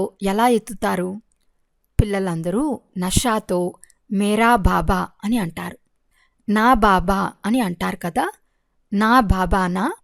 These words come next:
లేక దాదీలు బాబానా? నా బాబాయే కదా? ప్రతి ఒక్కరూ మొదట "నా బాబా" అని అంటారు. కరెక్టే కదా? ఈ సింధీ వారంతా కూర్చుని ఉన్నారు కదా?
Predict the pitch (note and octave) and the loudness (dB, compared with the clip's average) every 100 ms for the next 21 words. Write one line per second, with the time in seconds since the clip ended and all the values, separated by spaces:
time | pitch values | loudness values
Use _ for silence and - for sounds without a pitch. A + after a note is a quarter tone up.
0 | _ _ C4 D4+ C#4+ G3 G3+ G3+ A#3 A#3+ | _ _ 2 4 2 0 0 0 0 0
1 | G#3 G#3 F#3+ F#3+ F#3 F3+ F#3 - _ _ | 0 0 0 -2 -4 -6 -10 -18 _ _
2 | _ _ F#3+ F#3 F#3 F#3+ F#3 F#3+ F3+ F3+ | _ _ -4 -2 2 2 2 0 0 -4
3 | F3 F3 E4+ - _ _ _ _ _ - | -4 -2 -2 -4 _ _ _ _ _ 0
4 | G#3 - F#3 G#3 - - F#3+ E3 _ _ | 0 0 -4 -4 -4 -2 0 -2 _ _
5 | _ - F3 G3 F#3 G#3 F#4+ - _ _ | _ -4 -2 -2 -2 -2 -4 -8 _ _
6 | G3 G#3+ A#3+ G#3 F#3+ F3 G#3 F#3 - - | -2 2 2 2 0 0 0 0 -2 -6
7 | G3+ B3+ F#3 E3+ F3 - _ _ _ _ | -2 0 -2 -6 -10 -10 _ _ _ _
8 | - G3+ - G3+ F3+ F3+ G#3+ F4 - - | -4 -2 -2 -4 -2 0 0 0 -6 -20
9 | _ _ _ _ _ A#3 C4 - B3+ A#3 | _ _ _ _ _ 0 2 2 2 0
10 | B3+ C4+ A#3+ A3+ G#3+ G#3+ C4 - A3 - | 0 0 0 0 -2 -2 -4 -2 -2 -2
11 | A3+ G#3 F#3 F3+ F3 F#3 F3 | -2 -4 -4 -4 -6 -6 -4